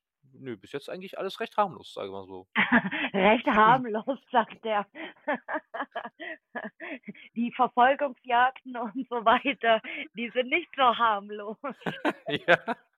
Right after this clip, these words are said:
Speaker 2: Aber ja, das, mein Gott, Berufsrisiko. <laughs>
Speaker 1: Genau, genau, genau.
Speaker 2: Und gab's mal, das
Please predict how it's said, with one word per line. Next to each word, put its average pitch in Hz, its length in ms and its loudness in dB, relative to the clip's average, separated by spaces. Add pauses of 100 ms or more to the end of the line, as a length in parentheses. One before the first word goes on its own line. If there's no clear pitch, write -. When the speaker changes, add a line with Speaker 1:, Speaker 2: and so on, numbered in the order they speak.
(400)
Speaker 2:
Aber 226 200 2
ja, 220 280 -4
das, 180 160 -12 (320)
mein 202 320 -12
Gott, 180 180 -12 (640)
Berufsrisiko. 165 1120 -12 (100)
<laughs> 262 840 4
Speaker 1:
Genau, 180 300 4
genau, 156 220 2
genau. 123 260 -2 (880)
Speaker 2:
Und 226 180 0 (320)
gab's 269 380 4
mal, 240 260 -2
das 233 220 2